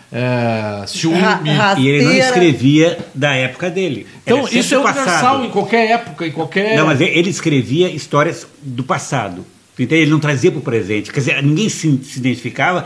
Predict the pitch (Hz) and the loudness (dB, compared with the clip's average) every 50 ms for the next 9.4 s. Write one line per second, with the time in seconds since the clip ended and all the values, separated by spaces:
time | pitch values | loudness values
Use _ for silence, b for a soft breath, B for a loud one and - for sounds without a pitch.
0 | B B B - 147 147 143 127 - - - - - - - - - - 139 - | B B B -6 -4 -4 -4 -6 -10 -14 -20 -20 -20 -20 -16 -14 -12 -12 -10 -8
1 | 120 113 127 131 131 165 165 131 98 113 139 135 - - 190 180 160 135 - - | -4 -4 -4 -2 -2 -2 -2 -2 0 0 -2 -2 -2 -6 -6 -6 -6 -6 -4 -2
2 | 139 131 127 113 107 98 98 - B B B B 160 151 165 170 175 185 180 - | 0 0 0 0 -2 -4 -6 -12 B B B B -4 0 2 4 4 4 4 2
3 | 226 220 220 180 - - - 180 185 185 - 135 135 135 135 110 101 139 139 131 | 0 0 -2 -4 -8 -4 -2 0 2 2 2 2 0 -2 -2 0 0 0 2 0
4 | 131 110 110 196 208 226 233 226 240 240 240 208 - - - - 175 175 - 175 | 0 -2 -2 0 2 4 4 4 4 2 0 -2 -4 -8 -10 -10 -8 -8 -4 0
5 | 170 175 180 208 208 202 175 156 160 175 170 151 131 - - 139 139 131 - - | 2 4 4 4 2 2 2 2 2 2 2 2 0 0 0 0 0 0 -2 -4
6 | - - 156 151 180 196 190 165 151 127 - - 170 175 185 160 156 147 151 156 | -2 0 2 2 2 0 0 0 -2 -2 0 0 0 2 2 2 0 0 0 0
7 | 156 160 151 147 147 143 - 165 160 165 196 226 226 - 170 143 139 147 151 135 | 0 2 2 2 2 2 0 -2 2 4 4 4 4 2 -4 -4 -2 -2 -2 0
8 | 139 131 135 151 175 180 175 - 123 - 131 127 - 139 139 135 131 131 127 - | 0 0 2 2 0 0 -4 -6 -6 -6 -4 -4 -2 -2 0 0 -2 -2 -2 -2
9 | 123 123 135 135 131 - 123 107 | 0 0 0 0 -2 -2 -6 -8